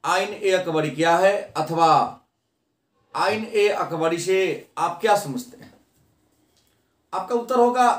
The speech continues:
आइन ए अकबरी, आइन ए अकबरी अबुल फजल के द्वारा लिखा गया एक पुस्तक है। यह अकबरनामा का तीसरा खंड है।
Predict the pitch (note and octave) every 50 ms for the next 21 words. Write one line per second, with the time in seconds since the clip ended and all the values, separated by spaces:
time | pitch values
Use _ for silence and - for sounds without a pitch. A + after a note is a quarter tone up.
0 | - - D#3 E3+ F#3+ G#3+ A#3 A#3+ A#3+ A#3 A3+ G3+ G3 F#3 F3 - E3+ E3+ F#3+ G3
1 | F#3+ F3 E3+ E3 - - _ _ _ _ _ _ _ _ _ _ _ _ _ _
2 | _ _ _ _ _ _ _ _ _ _ _ _ _ _ _ _ _ _ _ _
3 | _ _ _ _ _ _ _ _ _ _ _ _ - D3 E3+ F#3+ A3 A#3+ A#3+ A3+
4 | - G3 F#3+ F#3 E3+ - E3 F3+ G3 G3 E3+ F3 F#3+ G#3+ B3 - - _ _ _
5 | _ _ _ _ _ _ _ _ _ _ _ _ _ _ _ _ _ _ _ -
6 | D3+ F3 F3+ F#3 C4 C4+ B3+ - G#3+ G3 F#3+ G#3 G#3+ G#3 - A3 G#3 G3 G3+ G3+
7 | G3+ G#3 G#3 G#3+ G#3 - - - _ _ _ _ D#3 E3 F3 D#3+ - F3+ F#3+ F#3+
8 | F#3 F#3+ F#3 F3+ F3+ - - - C#3 B2+ - B2+ A#2+ A#2+ - - _ _ _ _
9 | _ _ _ _ _ _ _ _ _ _ _ _ _ _ _ _ _ _ _ _
10 | _ _ _ _ _ _ _ _ _ _ _ _ _ _ D3+ D#3+ F3+ F3+ E3+ D#3+
11 | C#3 B2+ - - _ _ _ _ _ _ _ _ _ _ _ _ _ _ _ _
12 | _ - E3 E3 - F#3 F3+ F3+ E3+ E3+ E3+ E3+ E3+ F#3+ G3+ G3+ G3+ G3 - -
13 | D#3+ D3 D#3+ F3+ F#3+ G3 F#3+ G3+ G#3+ G#3 A3 A3 A#3 A3+ A#3 - -